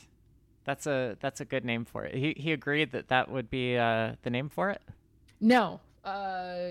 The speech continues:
Speaker 2: he refuses to name it that, and I said, "I'm going to call it that anyway," because when we had the space, well, you know, the, the previous space, the bank vault that we converted to the world-famous quilt vault,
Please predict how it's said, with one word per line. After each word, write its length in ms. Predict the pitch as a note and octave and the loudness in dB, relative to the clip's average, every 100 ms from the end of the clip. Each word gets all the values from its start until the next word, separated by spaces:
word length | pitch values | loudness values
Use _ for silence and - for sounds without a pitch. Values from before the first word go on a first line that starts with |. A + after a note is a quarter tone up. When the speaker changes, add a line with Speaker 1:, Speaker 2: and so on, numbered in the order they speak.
| - | -8
Speaker 2:
he 400 | - G3+ F#3+ F#3 E3 | -16 -12 -12 -10 -10
refuses 540 | E3 - A#3+ A3 - | -6 -2 -2 -2 -4
to 100 | - | -2
name 240 | G3 F#3 F3 | 0 2 0
it 140 | E3+ | 0
that, 280 | E3 E3+ - | 0 2 0
and 120 | F3 | -4
I 80 | F3 | -6
said, 220 | F#3 F3+ | -4 -4
"I'm 160 | E3 F#3 | -4 -4
going 200 | G3 F#3 | -4 -4
to 60 | F3 | -2
call 280 | G3+ F#3 | 0 0
it 100 | E3 - | 0 -4
that 200 | E3+ - | -6 -4
anyway," 520 | G#3 G#3 D3+ C#3+ D3 - - - - | -4 -2 -4 -6 -8 -12 -20 -18 -12
because 380 | F3 F#3+ E3+ - | -8 -6 -6 -8
when 180 | E3 D#3 | -8 -4
we 120 | G3 | 0
had 260 | G3 F3 | 2 0
the 80 | D#3+ | -2
space, 720 | - - E3 E3+ - - - - _ _ _ _ _ _ _ _ _ _ - | -14 -10 -8 -8 -12 -18 -20 -20 _ _ _ _ _ _ _ _ _ _ -4
well, 140 | F#3 E3+ | 0 0
you 80 | |
know, 100 | E3 | -2
the, 140 | E3+ D#3+ - | -4 -6 -8
the 80 | |
previous 420 | D3+ C4 D4 G#3+ - | -2 2 4 4 2
space, 720 | - D#3 D3+ E3+ - - - - | -4 -2 -2 -4 -10 -16 -20 -10
the 540 | F3 E3+ D#3+ D#3 D#3 - _ _ _ _ | -4 -2 -2 -4 -6 -10 _ _ _ _
bank 280 | - G3 A#3+ | 0 2 2
vault 460 | G3 E3+ D#3+ E3 - | 0 0 0 -4 -6
that 180 | F#3 E3 | -8 -6
we 160 | E3+ D#3 | -6 -8
converted 760 | - F3 D#3+ E3 E3 D#3+ D3 - - - | -8 -8 -4 -4 -4 -6 -10 -14 -18 -16
to 280 | - - E3+ D3+ | -12 -8 -8 -6
the 440 | D#3 D3+ D3+ D3 D3+ _ _ _ | -6 -6 -4 -6 -8 _ _ _
world-famous 680 | E3 F3+ F3 - F3 D#3+ - | 0 2 2 2 0 0 -4
quilt 320 | - - G3+ D#3 | -2 0 0 0
vault, 400 | D#3 D3+ - | 0 0 -4